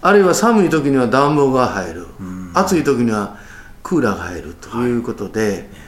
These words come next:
Speaker 1: まあ、自動車っていうのはある意味では一時的な避難所になるんですよ。
Speaker 2: うん。
Speaker 1: そこで問題は、
Speaker 2: はい。
Speaker 1: ガソリンタンクが空っぽじゃこれ困るんですよ。
Speaker 2: ああ、そうですね。
Speaker 1: うん。ですから、
Speaker 2: ええ。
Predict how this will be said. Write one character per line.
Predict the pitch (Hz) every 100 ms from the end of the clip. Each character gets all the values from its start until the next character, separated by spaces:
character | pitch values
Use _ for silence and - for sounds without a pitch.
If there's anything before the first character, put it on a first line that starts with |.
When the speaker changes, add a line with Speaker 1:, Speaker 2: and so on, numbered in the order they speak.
| - -
Speaker 1:
ま |
あ、 | 170
自 | 170
動 | 277
車 | 208
っ | 139
て |
い | 139
う |
の | 127
は |
あ | 135
る | 175
意 |
味 | 151
で | 123
は | 110 107
一 | 151
時 | 208 208
的 | 208
な | 175
避 | 113 127
難 | 139 151
所 |
に | 208 214
な | 131
る |
ん | 104
で | 104
す | -
よ。 | 73 - -
Speaker 2:
う | -
ん。 | 82 80 76 76 - - - - - -
Speaker 1:
そ | - 233
こ | 294
で |
問 | 208 208 208
題 | 208 202
は、 | 208 156 113 -
Speaker 2:
は | -
い。 | 78 - - - -
Speaker 1:
ガ | 151 170
ソ | 202
リ | 220
ン |
タ | 214 294
ン | 247
ク |
が | 180
空 | - 147
っ | 156
ぽ | 254
じ | 208
ゃ |
こ | 135
れ | 135
困 | 131 175 180
る | 170
ん | 131
で | 104
す | - 87
よ。 | 78 - - - - - - -
Speaker 2:
あ | 117 113 104
あ、 |
そ | - 127
う | 110
で |
す | 101
ね。 | 104 120 117 -
Speaker 1:
う | 143 139 135 123 120
ん。 |
で | 202
す | 214
か | -
ら、 | 160 160 131
Speaker 2:
え | 127
え。 | 104